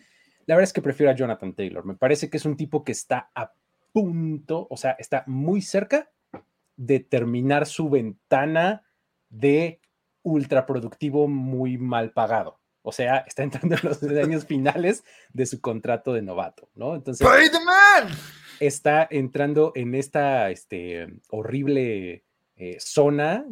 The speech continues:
Speaker 1: que están inaugurando ahora en la N F L de ser un running back productivo, porque ahora resulta que parece que entre más productivo seas, eh,
Speaker 2: Menos
Speaker 1: más
Speaker 2: te pagan.
Speaker 1: desdeñado eres, ¿no?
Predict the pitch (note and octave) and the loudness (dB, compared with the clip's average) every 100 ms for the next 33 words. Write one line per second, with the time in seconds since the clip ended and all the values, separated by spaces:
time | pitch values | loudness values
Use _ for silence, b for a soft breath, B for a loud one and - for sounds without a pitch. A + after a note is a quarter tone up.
0 | F#3+ C3 G#2+ G2 F#2+ - A2 A#2 A#2 A2+ | -8 -6 -4 -6 -8 -6 -6 -4 -6 -6
1 | G#2 F#2+ G2 A2 A#2 G#2+ A2 A2+ G#2 F#2+ | -8 -6 -4 -2 0 0 2 0 -4 -8
2 | G#2 A2 - F#2+ G2+ A#2 A#2 F#2+ - A#2 | -8 -10 -8 -8 -6 -6 -6 -8 -8 -8
3 | A#2 A2 A#2 A#2 G#2+ G#2+ - - A2 F#2+ | -6 -4 -4 -4 -2 -2 -2 -10 -8 -8
4 | - C3+ G#2+ _ _ _ - A2+ B2 B2+ | -6 -6 -6 _ _ _ -16 -2 2 2
5 | A2 C3+ A#2 C3+ - G2 A#2 C#3 - F#2+ | 2 -2 0 -2 -2 -4 -2 -4 -8 -10
6 | G2 A2+ C#3 F3 D3+ C3+ D3+ D3 D3 C3 | -6 -2 -2 0 -2 -2 -4 -4 0 2
7 | D3 - _ _ _ _ _ G#2 - - | 2 0 _ _ _ _ _ -16 -14 -10
8 | G2+ A2+ B2 C#3+ B2+ B2+ B2 C3 B2 G#2+ | -4 0 2 2 2 2 4 6 6 2
9 | G#2 F#2 - _ _ _ - G#2+ G3 | -2 -6 -16 _ _ _ -10 -6 -6